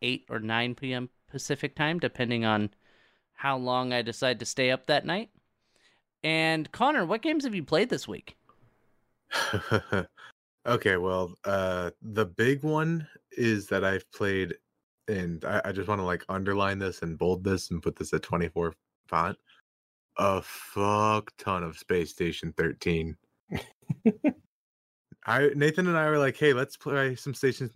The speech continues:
Speaker 2: uh, Space Station thirteen. Let's try it out." And we did. Nathan got a game in. I don't think it was really his thing. I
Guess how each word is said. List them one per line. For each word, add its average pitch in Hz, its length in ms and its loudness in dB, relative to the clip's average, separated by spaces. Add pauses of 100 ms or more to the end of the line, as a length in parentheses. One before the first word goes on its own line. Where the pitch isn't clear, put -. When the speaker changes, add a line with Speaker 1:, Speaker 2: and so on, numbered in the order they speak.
(100)
Speaker 2:
uh, 113 160 0
Space 117 240 0
Station 117 280 -4
thirteen. 104 340 -4
Let's 85 180 -8
try 95 240 2
it 92 80 2
out." 82 240 -2 (680)
And 90 560 0
we 110 80 -2
did. 165 320 2
Nathan 165 280 0
got 156 160 2
a - 20 -2
game 131 260 0
in. 131 120 0
I 120 100 2
don't 131 180 -2
think 127 140 -6
it 117 60 0
was 110 180 2
really 110 220 6
his 104 220 2
thing. 98 320 0 (720)
I 123 580 0